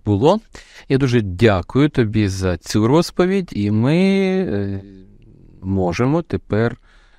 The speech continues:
е, спокійно наступний раз готувати вже початок двадцятого століття, тому що оцією темою, дорогі друзі,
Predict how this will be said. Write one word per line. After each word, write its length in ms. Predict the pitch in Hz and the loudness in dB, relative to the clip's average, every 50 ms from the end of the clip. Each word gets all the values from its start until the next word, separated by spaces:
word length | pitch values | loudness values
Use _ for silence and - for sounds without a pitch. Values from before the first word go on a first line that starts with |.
| - - - | -14 -4 -4
е, 120 | 90 87 | -4 -2
спокійно 1300 | - - - - 123 113 - - - 131 156 180 185 180 175 170 160 160 160 160 165 170 165 165 165 - | -2 -6 -4 -2 -4 -4 -4 -4 -2 -2 0 0 0 0 0 0 0 0 -2 -2 -2 -2 -2 -4 -6 -6
наступний 720 | - 95 92 90 - - - 123 131 - - - 110 101 95 | -4 -4 -4 -4 -6 -4 -2 -2 -2 -2 -2 -4 -2 -2 0
раз 460 | 95 101 110 117 120 120 120 113 101 | 0 0 0 2 2 0 0 -2 -4
готувати 920 | 82 - 90 82 - - 80 78 78 85 95 104 107 104 - - 95 90 | -4 -4 -4 -4 -2 -2 -2 0 0 0 0 0 0 -2 -2 -2 -2 -2
вже 480 | 87 92 80 82 87 85 87 87 87 85 | 0 0 -2 -2 -2 -2 -2 -2 -4 -6
початок 640 | - - 87 78 - - 87 87 82 - 76 76 73 | -4 -4 -6 -6 -4 -4 -4 -4 -2 -2 -2 -2 -2
двадцятого 760 | 71 78 85 - - - - - 90 90 87 - - 80 82 | -4 -4 -6 -6 -6 -6 -4 -2 0 0 0 -2 -2 -4 -4
століття, 680 | - - - - 78 82 95 117 123 113 - - 95 90 | -4 -8 -6 -4 -2 0 2 0 0 0 -2 -2 -2 -2
тому 320 | - 87 82 104 123 127 | -2 -4 -2 0 0 0
що 380 | - - - - - 104 98 - | 0 -4 -6 -2 0 0 0 0
оцією 420 | 90 87 - - - 135 156 160 135 | -2 -6 -8 -4 -2 0 0 0 0
темою, 360 | - - 127 123 123 120 117 | 0 -2 0 0 2 0 0
дорогі 240 | 113 107 107 104 101 | 0 0 0 0 0
друзі, 360 | 101 101 117 123 117 113 110 | 0 2 2 2 2 0 -4